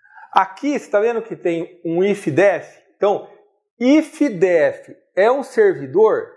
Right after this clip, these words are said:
se ele for servidor, ele vai compilar daqui pra baixo.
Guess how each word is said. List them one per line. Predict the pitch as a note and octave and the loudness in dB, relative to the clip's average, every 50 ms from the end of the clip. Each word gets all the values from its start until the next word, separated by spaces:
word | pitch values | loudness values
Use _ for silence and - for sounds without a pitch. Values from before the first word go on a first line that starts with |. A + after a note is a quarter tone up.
| _ _ _ _ _ _ | _ _ _ _ _ _
se | _ _ - A3 | _ _ 0 0
ele | A3+ A3 | 0 0
for | G#3+ - - - B3+ C4 C#4+ C#4+ | -2 -10 -2 0 2 2 2 0
servidor, | C#4 - A#3 G#3+ G#3+ F#3 F3+ E3+ D3+ E3+ F#3 F#3+ G3+ F#3 | -2 0 0 0 0 0 -4 -6 -2 -2 0 0 0 -2
ele | F3 F3 | -2 0
vai | F3 G3 F3+ | 0 0 0
compilar | F#3 - G3 F#3 F#3+ - G3 E3+ D#3+ D#3+ | 2 0 -2 -2 -2 -4 0 2 2 2
daqui | E3+ F3 F3 | 2 -2 -4
pra | E3+ F3 F3+ | -4 -4 -2
baixo. | D#3+ B2+ A#2 - - | -2 -2 -4 -4 -8